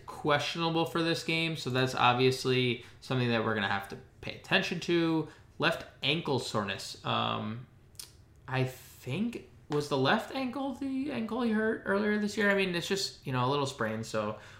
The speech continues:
we'll see how he, we'll see what happens, but if he plays, he's in play.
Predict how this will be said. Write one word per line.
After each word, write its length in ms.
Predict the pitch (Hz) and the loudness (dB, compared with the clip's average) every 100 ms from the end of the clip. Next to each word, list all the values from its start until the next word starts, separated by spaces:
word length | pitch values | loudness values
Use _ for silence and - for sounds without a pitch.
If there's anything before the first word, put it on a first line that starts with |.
| - | 2
we'll 140 | 190 220 | 6 8
see 140 | 226 | 8
how 120 | 220 | 8
he, 200 | 208 208 - | 8 6 2
we'll 160 | - 185 | -2 -2
see 240 | 196 208 | 4 6
what 160 | 196 185 | 6 6
happens, 380 | 147 131 131 131 | 4 4 4 2
but 320 | - 131 127 - - - - - - | 4 4 2 -6 -18 -20 -20 -8 2
if 80 | |
he 60 | 170 | 4
plays, 500 | 165 196 202 185 - - - - - | 8 10 12 10 6 -10 -20 -20 -8
he's 180 | 143 147 | 0 4
in 120 | 165 | 4
play. 160 | 127 | 4